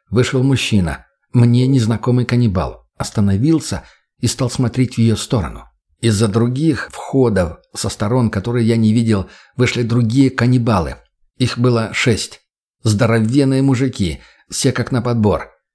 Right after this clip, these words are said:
Она их точно специально отбирает. Каннибалы стояли и смотрели в сторону рыжей суки, а я, вытащив карабин, положил его для удобства на бетонный край парапета крыши и прицелился в Викторию. Уже собирался нажать на курок,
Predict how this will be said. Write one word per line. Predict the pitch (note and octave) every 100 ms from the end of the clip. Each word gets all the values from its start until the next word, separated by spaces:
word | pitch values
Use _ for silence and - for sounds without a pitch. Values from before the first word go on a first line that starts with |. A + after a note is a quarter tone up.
| _
Она | A2+ B2
их | B2 -
точно | C#3 A#2+ -
специально | G#2+ B2+ - A2+ F#2+
отбирает. | F#2+ F#2 G2+ D2+ B1+ - _ _ _ _
Каннибалы | - A2+ A#2 D#3+ E3
стояли | D#3 C3 C#3 D3+
и | D3
смотрели | - B2+ C3+ D3
в | C#3
сторону | - - C3+ C3
рыжей | B2+ A#2 A#2+
суки, | - C#3+ - F#2+ - - _
а | -
я, | G#2 G#2 C#3
вытащив | F#2+ A2 A2 G#2+ G#2+
карабин, | F#2 G#2 G2 G#2+ B2 - - _ _
положил | A2+ A#2 A2+ B2+
его | A2 A2+
для | G2+ G2+
удобства | G#2 A#2+ - A2+
на | G#2
бетонный | G2+ G#2+ A2+ G#2
край | F#2 G2+ G2
парапета | G2+ F#2+ G#2+ F#2
крыши | - G#2+ C3+ - D#2+ - -
и |
прицелился | C#3+ - A2+ - A#2+ G#2+ G2+ -
в |
Викторию. | G2 G#2 - E2+ B1+ A1 _ _ _ _ _ _ _ _ _
Уже | A#2+ A#2 A#2
собирался | A#2+ C3+ A#2 B2+ A2+ A#2 F#2 G#2+
нажать | G#2 A2 G#2+ G2
на |
курок, | F#2+ A#2 C#3+ A2